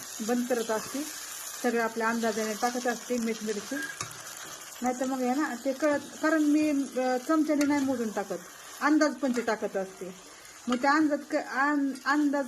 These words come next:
कमी जास्त होण्यापेक्षा आपलं व्यवस्थित टाकलं म्हणजे, हे बघा कशी झाली मस्त, लय मस्त लागते बरं का ही भाजी रोट्यासंग सुद्धा. तेव्हा मसाला करून बघा, करत असताल मला माहिती आहे,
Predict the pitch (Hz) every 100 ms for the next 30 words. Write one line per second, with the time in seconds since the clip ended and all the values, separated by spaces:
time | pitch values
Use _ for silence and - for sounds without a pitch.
0 | - 294 277 262 285 285 277 233 214 233
1 | 247 240 220 233 302 302 - - - -
2 | - - - 233 247 247 247 233 220 247
3 | 226 226 214 214 214 233 262 214 185 180
4 | 180 214 208 202 214 190 185 185 185 -
5 | 196 - - - - - - - - -
6 | - - - - 240 247 247 247 214 202
7 | 202 202 202 196 190 190 202 190 190 214
8 | 202 190 202 180 - 180 170 - - -
9 | - - 220 214 247 - - - - -
10 | - - - - - - - - - -
11 | - - 208 208 196 202 202 220 202 190
12 | 190 185 254 247 254 247 214 208 202 202
13 | 220 220 240 196